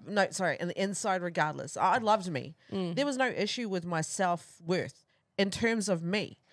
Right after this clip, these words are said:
Speaker 1: right? I had, I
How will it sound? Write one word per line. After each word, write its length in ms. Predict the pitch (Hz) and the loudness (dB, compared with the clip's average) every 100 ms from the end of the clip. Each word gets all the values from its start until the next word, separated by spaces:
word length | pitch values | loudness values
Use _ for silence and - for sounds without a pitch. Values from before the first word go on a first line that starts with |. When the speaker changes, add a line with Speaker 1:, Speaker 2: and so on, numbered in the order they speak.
| _ _ _ | _ _ _
Speaker 1:
right? 360 | 139 117 196 - - _ _ - - - | -4 -2 -2 -4 -10 _ _ -18 -6 0
I 440 | 175 214 220 214 | 2 4 2 0
had, 460 | 190 202 190 185 160 - _ _ _ - | 0 2 2 2 -2 -18 _ _ _ 0
I 200 | 185 | 2